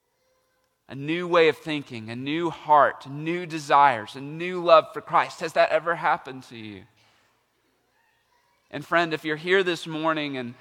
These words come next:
I, I don't know what brought you here in this room, but I can't imagine that there aren't some people this morning that maybe you've grown up around church, maybe you've grown up around religion, maybe you have know nothing about Christianity, but Christ has never made you new.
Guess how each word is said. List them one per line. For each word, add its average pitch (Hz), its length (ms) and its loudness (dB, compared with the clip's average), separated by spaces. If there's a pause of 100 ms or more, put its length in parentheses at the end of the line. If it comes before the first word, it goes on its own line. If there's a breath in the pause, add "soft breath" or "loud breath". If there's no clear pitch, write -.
(160 soft breath)
I, 151 240 6
I - 20 4
don't 170 200 2
know 175 100 4
what 170 380 2
brought 165 320 10
you 165 160 -6
here 170 220 -2
in 170 180 -6
this 165 200 -10
room, 165 220 -4
but 139 140 -4
I 139 60 -2
can't 170 340 -8
imagine 156 400 -4
that 135 80 -16
there 165 120 -4
aren't 170 240 2
some 175 220 -4
people 165 260 -12
this 156 200 -8
morning 170 240 -4
that 139 100 -12
maybe 160 280 -4
you've 143 120 -10
grown 160 260 0
up 160 200 0
around 170 300 -2
church, 175 420 -6
maybe 156 220 -6
you've 151 120 -14
grown 151 160 -4
up 170 160 0
around 165 200 -2
religion, 160 440 -6 (300 loud breath)
maybe 160 260 0
you 175 120 2
have 143 120 0
know 165 220 0
nothing 165 560 0
about 156 380 6
Christianity, 160 720 -4 (240 loud breath)
but - 280 -2
Christ 175 440 2
has 147 140 -10
never 156 260 -6
made 147 300 -6
you 143 100 -10
new. 127 360 -10